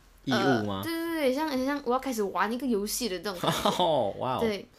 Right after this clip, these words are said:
Speaker 2: 我那时候觉得，诶，很怪啊，这个感觉，为什么？
Speaker 1: 哦，为了做而做嘛。
Speaker 2: 对，对，对。
Speaker 1: 要做给谁看也不知道，因为只，只有你们两个看得到啊。
Speaker 2: 嗯，所以那个关系很快就没有了。<laughs>
Speaker 1: 哦，很好，很好，太棒了。
Speaker 2: 喂？
Speaker 1: 哎？
Speaker 2: <laughs> 好，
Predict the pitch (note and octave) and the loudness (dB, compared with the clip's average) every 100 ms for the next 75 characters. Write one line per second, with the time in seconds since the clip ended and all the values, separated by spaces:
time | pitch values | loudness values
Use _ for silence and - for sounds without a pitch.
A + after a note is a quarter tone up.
0 | - F4+ G4 C#4+ C#4 C4+ E4+ C4 G3+ - | -10 -2 -2 0 0 0 -2 -4 -6 -10
1 | - - C#4 G#3+ F#3+ A#3 A3 D3+ F3+ E3 | -8 4 6 6 2 0 -2 -8 -8 -8
2 | - - - - G3+ A3+ G#3 - G2 C#3 | -8 -14 -16 -8 -4 -2 0 -2 -4 2
3 | D#3+ B2 B2 D3+ G#2 G2+ B2 G2 E2+ D#2+ | 2 2 0 -2 -2 -2 -6 -8 -8 -16
4 | - - A3 G#3 G3 G3 F3+ - C3 C3+ | -20 -10 -6 -6 -6 -8 -8 -6 -4 -2
5 | G#2 G2 F#2+ A2 F#2 F#2 G2 G2+ G2 F#2+ | -2 -2 -4 -4 -4 -6 -8 -8 -8 -6
6 | G#2 A#2+ A2 A2 G#2 A#2 A#2 G#2 F#2+ F2 | -2 -2 0 -4 -2 0 0 0 -4 -4
7 | - G2+ F2+ F2+ E2+ - - - A3+ F#3 | -6 -8 -6 -6 -6 -10 -20 -10 -8 -8
8 | E3+ A3+ C4+ B3+ B3 C#4 C#4 C4+ - - | -10 -4 -2 0 0 -2 -4 -6 -8 -12
9 | - G#3+ A3+ A3 F#3+ F#3 F#3+ F3 C#3+ F#3 | -4 -2 -2 -6 -6 -8 -6 -6 -6 -6
10 | A3 - G3 G3+ D#3+ A2+ C3 A#2+ F#2 G2+ | -8 -4 -4 -4 -6 -6 -4 -4 -6 -8
11 | G#2 F#2 F#2 F#2 - - D#2+ E2 - - | -8 -8 -10 -10 -14 -14 -12 -12 -12 -18
12 | - - G3+ A3+ - C#3 G3 C#4 D4+ - | -20 -8 -6 -6 -4 0 2 6 6 6
13 | - F#3+ - D3 B2 - - - G#3 | 6 6 2 -4 -6 -8 -20 -10 -4